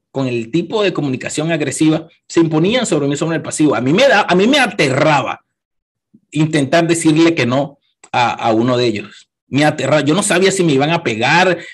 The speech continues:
me iban a humillar, me iban a romper la camisa, me iban a llenar de pintura o de pega en el cabello o cualquier cosa que yo veía que ocurría. Yo simplemente adoptaba una posición pasiva y permitía que los de lenguaje agresivo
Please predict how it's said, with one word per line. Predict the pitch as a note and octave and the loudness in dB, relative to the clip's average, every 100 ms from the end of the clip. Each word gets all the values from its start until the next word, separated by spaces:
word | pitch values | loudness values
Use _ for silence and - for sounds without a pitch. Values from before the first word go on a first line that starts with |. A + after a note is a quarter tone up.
| - | -4
me | B2+ | 0
iban | C3+ | 0
a | C#3+ | 0
humillar, | B2 G#2 D3 E3 F3 | 0 0 2 2 4
me | D3+ | 2
iban | C#3+ | 2
a | D3+ | 0
romper | C#3 C3 C3 | 0 0 0
la | B2+ | 0
camisa, | G#2+ C3+ F#3 F3+ | 0 2 2 2
me | D3 | 2
iban | C3+ C3+ | 2 2
a | D3 | 0
llenar | C#3 B2+ | 0 2
de | C3 | 0
pintura | C3 A2+ A2 D#3 E3+ D#3 C#3+ B2+ | 0 -2 2 4 6 4 4 2
o | A#2+ | 0
de | A2+ A2 | -2 -2
pega | - C3+ C3+ | 0 0 2
en | B2+ | 0
el | A#2+ | -2
cabello | G#2+ A#2 E3 F#3 D#3 | 0 2 2 2 0
o | - | 2
cualquier | D#3 D#3 F#3 | 2 2 0
cosa | F#3+ F#3+ F#3 | -2 -4 -4
que | E3 | -2
yo | D3 | 0
veía | D3 E3 F3+ | 2 4 2
que | E3+ | -2
ocurría. | C3 B2 B2+ A#2 - _ | -4 -2 -2 -2 -4 _
Yo | A#2 D3+ | -10 -6
simplemente | G3 F#3+ F3+ D#3+ D#3 D#3 F3 - - - | -4 -2 0 0 -2 -2 -4 -6 -14 -4
adoptaba | D3+ D3+ A#2+ - - G3 D#3 B2+ C3+ | 0 0 -2 -8 -2 2 2 0 -2
una | C#3+ D3+ | -2 -2
posición | D3 C#3 B2+ B2+ | -4 -8 -4 -4
pasiva | C3 - C#3+ D3 D3 - - | -4 -4 0 0 -2 -8 -4
y | F#3 | -2
permitía | - F#3+ E3+ E3+ D#3+ A#3 A#3+ C#3+ C3+ - - _ | 2 4 4 2 0 0 2 2 0 -4 -20 _
que | - | -4
los | G#2 G#2+ | -2 -2
de | |
lenguaje | G#2 G#2 G#2+ D#3 G#3 | -2 -2 0 0 2
agresivo | G3 C#3+ - B2+ C#3 D#3 | 0 0 0 -2 -2 -6